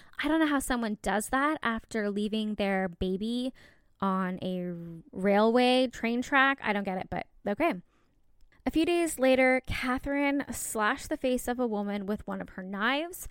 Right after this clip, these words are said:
and demanded that this woman drive her to Queensland to find her former husband, David. Remember, he had run away with another woman.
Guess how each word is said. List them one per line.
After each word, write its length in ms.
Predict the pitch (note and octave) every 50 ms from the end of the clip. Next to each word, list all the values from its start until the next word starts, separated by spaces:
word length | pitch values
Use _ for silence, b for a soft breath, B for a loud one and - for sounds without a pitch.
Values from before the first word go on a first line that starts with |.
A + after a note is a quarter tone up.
| b b _
and 340 | C4 B3+ B3+ B3+ B3+ B3+ B3
demanded 680 | C4+ C4+ B3+ B3 B3 B3 C4+ D4+ D#4 E4+ E4+ F4 F4 D4+ -
that 220 | C4 B3+ B3 - - _
this 260 | - F3+ F#3+ - -
woman 460 | A#3 A#3+ C4 C4 B3 G#3+ F#3+ F#3+ G3+
drive 300 | A3 - A3 F#3+ F#3+ -
her 100 | - A3
to 80 | G#3 F#3+
Queensland 720 | - - D4 D4+ D4+ D4+ D4 - D#4 D4 D4 D4+ D4+ -
to 100 | C#4+ B3+
find 460 | - - A3 G3+ F#3 F#3 F#3+ G3+ G3+
her 120 | - B3
former 380 | B3 - - G3 F#3+ G3 G3+ G3+
husband, 420 | G3 G3 - - - - G3+ G#3
David. 380 | - B3+ C4+ B3+ - - - -
Remember, 480 | G3+ G3+ G#3+ G#3+ G#3+ G#3 - - - -
he 120 | - A3
had 120 | G#3+ G3+ F#3+
run 140 | G#3+ G#3+
away 280 | G#3 A3 G#3+ G3+ F#3+ G3
with 140 | G3+ G3+ -
another 300 | G#3 G3 F#3+ E3+ F3+ F#3
woman. 480 | F#3+ A3 C#4 C4 G3 - - - -